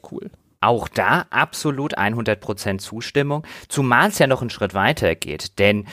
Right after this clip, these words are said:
Speaker 2: was die spielerische Freiheit angeht, gibt Piranha Bytes an der Stelle mit dem Jetpack, das du bekommst, eigentlich so viel Macht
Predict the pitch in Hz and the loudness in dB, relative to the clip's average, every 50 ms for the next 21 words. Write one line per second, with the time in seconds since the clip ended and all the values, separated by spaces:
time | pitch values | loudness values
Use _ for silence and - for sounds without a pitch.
0 | - - - 104 110 - - 107 - - 139 143 139 131 - 107 - - 101 - | -18 -4 0 0 0 0 0 -6 -4 -2 0 2 4 4 2 0 -4 -4 -6 -6
1 | - - 90 107 143 156 147 120 107 - - - 95 110 135 135 - - - 123 | -6 -2 0 2 2 4 4 2 2 0 0 -2 -2 -2 -4 -6 -6 -4 -2 -2
2 | - - - - - _ - - 139 - - - - - - - 127 104 101 143 | -2 -4 -10 -20 -20 _ 0 0 0 0 0 -4 -10 -2 2 2 4 4 4 4
3 | 143 175 190 190 175 - 147 139 147 - - 113 117 110 - 113 131 165 175 - | 4 4 4 2 4 4 4 4 4 2 0 -2 -2 0 4 4 6 6 4 2
4 | - - - - 110 107 127 143 185 208 208 202 - - - 135 147 151 - - | -2 -2 2 4 4 4 4 4 2 2 2 0 -6 -4 0 2 2 2 2 -2
5 | - - 123 104 101 98 - 131 156 185 - - - - - 92 85 - - - | 0 2 2 2 2 0 2 4 4 4 2 0 -4 0 0 0 0 0 -2 -4
6 | 95 90 - - 104 85 - 92 - - 92 101 110 - - - 110 127 127 139 | -4 -4 -4 -6 -8 -6 -8 -6 -2 -2 -2 -2 -2 -4 0 2 2 2 2 0
7 | - - 123 127 113 107 107 104 113 147 175 240 254 - - - 139 135 131 160 | -4 -4 -2 -2 -2 -4 -6 -4 -2 0 0 0 -2 -4 -6 -8 -6 -2 2 2
8 | 170 196 - - - - - - - _ _ _ _ _ _ _ _ _ _ _ | 2 2 0 -6 -14 -20 -20 -20 -20 _ _ _ _ _ _ _ _ _ _ _
9 | _ - 120 117 123 135 143 147 165 156 - - - - - - - | _ -4 -2 -2 0 2 2 2 2 0 -4 -6 -8 -10 -12 -12 -14